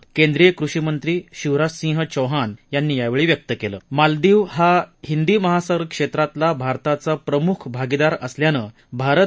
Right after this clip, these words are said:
आणि मालदीवमधलं सहकार्य हे पारंपरिक भूमिकेपलीकडचं आहे, असं परराष्ट्र मंत्री डॉक्टर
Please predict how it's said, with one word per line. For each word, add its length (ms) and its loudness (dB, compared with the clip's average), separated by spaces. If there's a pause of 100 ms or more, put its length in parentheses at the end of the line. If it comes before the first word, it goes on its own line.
आणि 180 0
मालदीवमधलं 720 0
सहकार्य 640 -2
हे 120 0
पारंपरिक 680 -2
भूमिकेपलीकडचं 880 -2
आहे, 300 0 (140)
असं 200 -2
परराष्ट्र 460 2
मंत्री 360 -2
डॉक्टर 340 -4